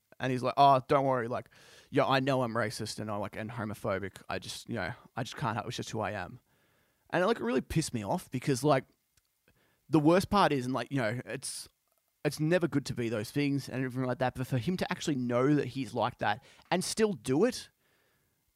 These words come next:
and still, and use that al-, almost as an excuse, be like, "Oh, sorry, like, that's just the way I was brought up." Like, that was just so, it was infuriating to me that somebody could do that.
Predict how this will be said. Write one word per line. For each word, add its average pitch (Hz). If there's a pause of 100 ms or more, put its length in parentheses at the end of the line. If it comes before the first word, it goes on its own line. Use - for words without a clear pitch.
(120)
and 156
still, 156
and 143
use 156
that 151
al-, 147
almost 143
as 120
an 117
excuse, 165
be 160
like, 165
"Oh, 165
sorry, 139
like, 120
that's 135
just -
the 139
way 127
I -
was 113
brought 117
up." 113
Like, 113
that 156
was 160
just -
so, 135 (400)
it -
was 165
infuriating 156
to -
me 82 (640)
that 127
somebody 139
could 117
do 160
that. 85